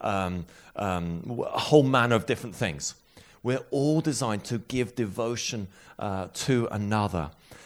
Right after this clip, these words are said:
And, uh, and, and, and worship of God comes in many, many ways, i-, i-, in the way that we, uh, treat one another, in the way that we do steward our money and our possessions, in the way in which we parent, in the way that we,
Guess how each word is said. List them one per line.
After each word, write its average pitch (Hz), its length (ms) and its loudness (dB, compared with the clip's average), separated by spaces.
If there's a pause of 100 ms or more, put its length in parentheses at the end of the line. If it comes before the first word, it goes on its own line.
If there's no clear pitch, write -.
(200)
And, 123 280 0
uh, 123 220 2
and, 139 200 -2
and, 143 180 0
and 143 220 -2
worship 185 580 0
of 113 300 -6
God 170 440 -4 (320)
comes 151 420 2
in 135 360 -2
many, 156 240 2
many 104 220 0
ways, 82 360 -6
i-, - 20 -4
i-, 90 400 -8
in 117 140 -8
the 113 100 -4
way 110 160 -2
that 98 140 -6
we, 95 240 -4 (280)
uh, 92 200 -4
treat - 360 -4
one 113 220 -8
another, 87 440 -6
in 101 100 -8
the 101 100 -4
way 113 220 -2
that 110 180 -6
we 117 160 -2
do 160 320 0
steward 107 600 0
our 98 240 0
money 104 400 0
and 92 100 0
our 90 140 -2
possessions, 95 840 -4 (340)
in 127 120 2
the 123 80 4
way 131 240 4
in 127 100 -2
which 123 240 -4
we 123 140 -2
parent, 120 500 0
in 107 80 -4
the 104 80 -2
way 123 220 2
that 120 160 0
we, 104 240 0